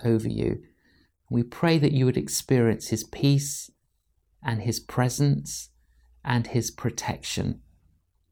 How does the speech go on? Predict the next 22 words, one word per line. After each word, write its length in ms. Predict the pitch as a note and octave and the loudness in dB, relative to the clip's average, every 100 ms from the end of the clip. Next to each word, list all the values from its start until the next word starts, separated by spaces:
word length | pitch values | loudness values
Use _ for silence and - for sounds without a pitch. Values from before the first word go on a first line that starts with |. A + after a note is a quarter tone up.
| _ _ _ _ _ _ | _ _ _ _ _ _
For 80 | - | -2
his 220 | A2 A#2 | 0 0
glory 380 | - B2+ A#2+ A#2 | 2 4 4 4
we 160 | A2+ | 2
pray. 440 | A2 - G2 F#2+ - _ _ _ _ - | 0 -2 0 -2 -6 _ _ _ _ 0
Amen. 540 | B2 A#2 G#2 G#2 G#2+ - _ - - - _ _ _ _ _ _ _ _ - _ _ _ - | 2 4 2 0 -4 -10 _ -20 -20 -20 _ _ _ _ _ _ _ _ -20 _ _ _ 2
Rico, 460 | E3+ D#3 - C#3 | 4 4 2 2
to 440 | B2 - D#3 D3 C#3+ - G#2 - _ _ - _ | 2 0 2 2 2 -8 -18 -20 _ _ -20 _
all 300 | - F3+ G3 | 4 8 8
those 480 | E3 E3 D3 C3 - | 8 8 8 6 4
that 320 | C#3 A#2+ - _ | 2 2 -2 _
may 280 | B2+ D3+ D#3 | 2 6 6
have 280 | C#3 D3 - - | 4 2 2 2
echoed 420 | C#3+ C#3+ C3+ B2+ | 2 4 2 2
that 200 | C3 C#3 | 0 -2
prayer, 300 | - B2+ B2 | 0 2 4
may 180 | B2+ B2 | 4 4
have 180 | A#2+ | 2
prayed 360 | - - C3 B2 | 0 4 4 4
that 240 | B2 - | 2 0
prayer, 440 | - A#2+ G#2+ G#2 G2+ - - - - _ _ - - _ | -2 2 4 2 0 -8 -20 -20 -20 _ _ -20 -20 _
what 320 | - D#3 A3 | 2 6 6